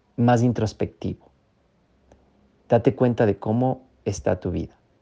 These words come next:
qué piensas, qué sientes, cómo está ese, ese diario mental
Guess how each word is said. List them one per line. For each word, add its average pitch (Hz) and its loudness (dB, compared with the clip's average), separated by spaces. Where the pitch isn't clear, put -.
qué - -4
piensas, 117 -4
qué 98 -6
sientes, 107 -6
cómo 107 0
está 117 2
ese, 101 0
ese 101 -2
diario 107 4
mental 95 -2